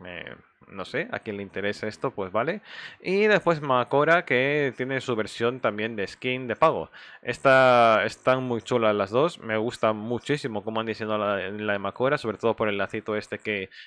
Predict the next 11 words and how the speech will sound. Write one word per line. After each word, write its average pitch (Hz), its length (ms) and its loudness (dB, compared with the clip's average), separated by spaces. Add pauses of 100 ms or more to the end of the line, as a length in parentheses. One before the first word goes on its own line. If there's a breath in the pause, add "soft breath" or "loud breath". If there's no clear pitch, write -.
(140 loud breath)
que 117 120 -4
le 104 180 -2
cae 104 200 0
por 104 140 -2
aquí, 113 160 -6
que - 120 -8
le 101 120 -4
deja 104 400 -4
una 120 220 -6
estética 107 420 -4
increíble. 113 640 -6